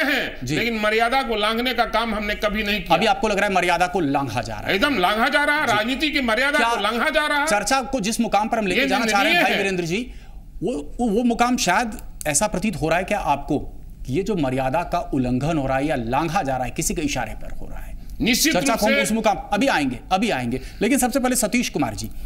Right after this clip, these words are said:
Speaker 2: आपको क्या लग रहा है? गठबंधन तो हो गया, ऐलान तो कर दिया, कहीं ना कहीं ऐसा आपको लग रहा है कि शायद इस गठबंधन के पीछे एक thought process था, Thought process ये कि एमवाई समीकरण शायद intact होगा लालू प्रसाद यादव के साथ, यानी कि उनतीस से तीस प्रतिशत का vote share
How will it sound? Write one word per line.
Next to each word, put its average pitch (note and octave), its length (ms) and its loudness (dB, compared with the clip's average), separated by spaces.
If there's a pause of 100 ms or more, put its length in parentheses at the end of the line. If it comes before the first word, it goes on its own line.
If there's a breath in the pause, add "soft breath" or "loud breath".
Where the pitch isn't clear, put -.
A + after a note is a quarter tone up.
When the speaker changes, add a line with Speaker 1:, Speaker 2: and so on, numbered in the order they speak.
(240 loud breath)
Speaker 2:
आपको F3+ 220 2
क्या D#3 160 2
लग A2 140 -6
रहा G#2 180 -8
है? - 200 -10 (420 loud breath)
गठबंधन A3+ 460 0
तो G3+ 120 0
हो B2 180 -2
गया, B2 160 -2
ऐलान F#3+ 320 2
तो F#3+ 100 -2
कर B2 140 -2
दिया, G#2+ 260 -8 (680)
कहीं E3 120 0
ना G#3 60 0
कहीं G#3 140 -2
ऐसा F3+ 200 0
आपको F3 220 -2
लग C#3 280 -2
रहा B2+ 160 -2
है A#2+ 80 -8
कि C3 120 -2
शायद - 680 -4
इस D#3+ 160 2
गठबंधन G#3 380 2
के F#3+ 120 -2
पीछे C#3+ 480 -2
एक - 260 -2
thought E3 80 0
process C3+ 480 -2
था, E3 200 -2
Thought E3+ 80 2
process D3 480 -2
ये E3+ 220 2 (280 loud breath)
कि F3 160 -8
एमवाई E3+ 260 0
समीकरण C#3+ 560 -2
शायद C#3 300 -2 (120)
intact D3+ 440 0
होगा D3+ 140 -2
लालू C#3+ 180 0
प्रसाद D3 280 -2
यादव D3 200 0
के D3+ 100 -6
साथ, D3 180 -2
यानी D3 160 0
कि C#3 80 0
उनतीस D#3 300 -2
से D#3 80 -2
तीस G3 200 -2
प्रतिशत D#3 420 -4
का D#3+ 60 0
vote D3 240 -2
share D#3+ 260 -2